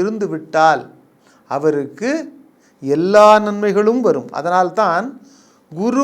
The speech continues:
பார்க்க கோடி புண்ணியம் என்பார்கள். புண்ணியம் என்பதே சிறப்பு. கோடி புண்ணியத்தை ஒரு குரு பார்வை தரும் என்றால், அந்த குருவனுடைய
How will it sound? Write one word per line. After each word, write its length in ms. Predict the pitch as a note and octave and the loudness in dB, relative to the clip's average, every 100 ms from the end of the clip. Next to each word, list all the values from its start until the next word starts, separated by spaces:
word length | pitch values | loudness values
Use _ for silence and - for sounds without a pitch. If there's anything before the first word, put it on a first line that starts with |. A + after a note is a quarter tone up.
| C#4 | 0
பார்க்க 560 | A3 G#3 A#3 A3+ C#4 C#4 C#4 | 4 6 6 4 2 2 2
கோடி 400 | G#3+ B3+ D4+ D4 C#4+ | 6 8 6 4 -2
புண்ணியம் 400 | A#3 A3+ A3 G#3+ | -6 -6 -6 -6
என்பார்கள். 480 | F#3 E3 D#3 C3+ B2+ - _ _ _ _ _ - | -4 0 0 0 -12 -16 _ _ _ _ _ -10
புண்ணியம் 460 | F3 G#3+ A#3+ B3 | -4 -2 2 2
என்பதே 340 | A#3+ G#3+ A3+ A#3+ A#3+ | 2 2 0 0 -4
சிறப்பு. 440 | F#3+ E3+ - C3+ B2+ G#3+ C#4 - _ _ _ - | -4 -4 -6 -10 -8 -8 -10 -18 _ _ _ -12
கோடி 460 | D#3 F3+ A#3+ B3+ B3+ B3 | -2 4 6 4 2 -6
புண்ணியத்தை 680 | A3 A3 A3 G#3+ G#3+ F#3+ D3+ F#3+ B3 - - | -8 -6 -4 -4 -2 -4 -4 -8 -10 -14 -8
ஒரு 120 | F3 F3 D3+ | -4 -4 -4
குரு 200 | G#3+ B3+ - - | -2 -2 -2 2
பார்வை 400 | G3 A#3+ B3 B3 B3 | 4 4 2 0 0
தரும் 260 | G3 G3+ F#3+ | 0 0 -4
என்றால், 380 | E3 C#3+ F3+ B3+ B3+ - - | -8 -4 -2 -4 -8 -20 -10
அந்த 140 | E3+ D#3+ D#3 | -6 -6 -4
குருவனுடைய 600 | A#3+ C4+ C4 A3 G3+ | -2 2 2 0 -2